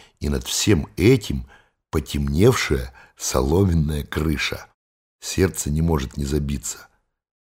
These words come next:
Это школа, десятилетка. Но не бейся, молчи,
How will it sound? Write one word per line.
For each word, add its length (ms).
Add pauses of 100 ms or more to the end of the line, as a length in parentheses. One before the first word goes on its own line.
(180)
Это 600 (420)
школа, 1040 (680)
десятилетка. 1000 (840)
Но 100
не 160
бейся, 460
молчи, 720